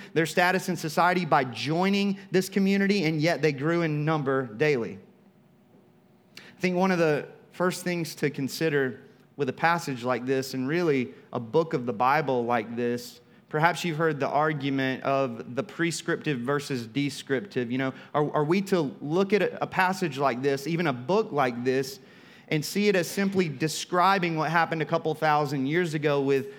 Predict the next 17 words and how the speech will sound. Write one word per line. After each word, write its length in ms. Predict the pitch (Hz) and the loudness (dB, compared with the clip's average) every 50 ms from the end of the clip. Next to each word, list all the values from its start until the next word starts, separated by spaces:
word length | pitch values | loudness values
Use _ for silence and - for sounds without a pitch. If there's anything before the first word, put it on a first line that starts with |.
| - - - | -20 -14 -8
nothing 600 | 135 147 151 165 180 180 - 190 185 180 175 156 | -4 0 2 2 2 2 0 -2 -2 -2 -4 -4
for 160 | - - 170 | -2 -2 -2
the 100 | 156 147 | -2 -2
church 380 | 147 - - 175 175 139 - - | -4 -2 -2 -2 -2 -2 -4 -6
to 80 | 156 | -6
grab 280 | 131 131 151 151 147 127 | -2 2 2 2 2 2
hold 300 | - - 165 160 160 151 | 0 0 0 2 2 2
of 160 | 151 135 - | 0 0 -2
today. 580 | - - 135 131 151 165 165 156 147 147 147 - - - - - _ _ _ _ _ _ _ _ _ _ | -4 -4 0 2 2 4 4 4 2 0 -2 -6 -14 -20 -20 -20 _ _ _ _ _ _ _ _ _ _
That 100 | - 151 | -2 0
would 120 | 160 160 143 | 0 2 2
be 100 | 160 160 | 0 0
the 80 | 139 | -2
descriptive 800 | 135 120 123 165 175 170 - - - 156 151 220 - 143 139 117 | -2 -2 -2 -2 -2 -2 -4 -2 -2 -2 -2 -2 -2 -2 -2 0
angle 320 | - - 135 135 135 131 131 | -2 -4 -2 -2 0 0 0
on 180 | 131 131 127 | -2 -2 -4
things. 280 | - 131 135 139 139 - | -4 -4 -4 -4 -6 -8